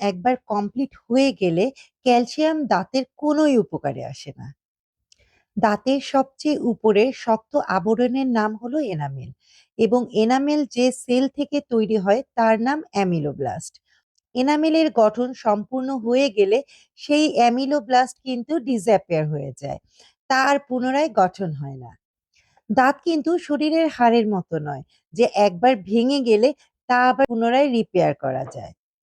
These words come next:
দাঁতের যদি একবার ক্ষয় অথবা ভেঙে যায়, তাহলে কিন্তু তা কখনোই মেডিসিনের মাধ্যমে রিপেয়ার করা সম্ভব নয়। ক্ষয় হয়ে যাওয়া দাঁত রিপ্লেস করতে হলে অবশ্যই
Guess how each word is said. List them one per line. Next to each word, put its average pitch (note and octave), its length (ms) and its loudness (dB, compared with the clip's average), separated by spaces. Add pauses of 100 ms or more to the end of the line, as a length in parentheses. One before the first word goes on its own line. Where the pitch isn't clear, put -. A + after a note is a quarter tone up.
(560)
দাঁতের A#3 480 0
যদি B3+ 320 -4 (120)
একবার G#3+ 420 0 (100)
ক্ষয় B3 360 2 (100)
অথবা A#3 420 -2 (200)
ভেঙে A#3+ 440 0
যায়, G3 260 4 (360)
তাহলে C4+ 320 0
কিন্তু C#4+ 340 -6
তা B3+ 200 0 (160)
কখনোই C#4+ 520 0
মেডিসিনের B3 680 -4
মাধ্যমে B3 480 0
রিপেয়ার G#3+ 440 2
করা A#3 240 2 (140)
সম্ভব E3 400 -2
নয়। C3 240 -14 (840)
ক্ষয় C4+ 380 2
হয়ে C#4+ 260 2
যাওয়া C4+ 280 2
দাঁত A3 320 2 (160)
রিপ্লেস B3+ 520 -2
করতে A#3+ 460 -2
হলে A3 340 2 (420)
অবশ্যই C4+ 680 2